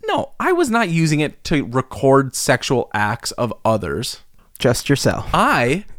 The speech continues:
Speaker 2: And
Speaker 1: was
Speaker 2: then you sent them to others.
Speaker 1: <laughs>
Speaker 2: The
Speaker 1: Just
Speaker 2: stamp.
Speaker 1: put the disc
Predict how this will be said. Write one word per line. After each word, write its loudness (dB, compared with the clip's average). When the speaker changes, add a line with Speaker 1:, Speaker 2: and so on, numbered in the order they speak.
Speaker 2:
And 0
Speaker 1:
was 4
Speaker 2:
then 4
you 6
sent 0
them 4
to 4
others. -4
Speaker 1:
<laughs> -20
Speaker 2:
The -2
Speaker 1:
Just -6
Speaker 2:
stamp. 0
Speaker 1:
put 0
the 2
disc 0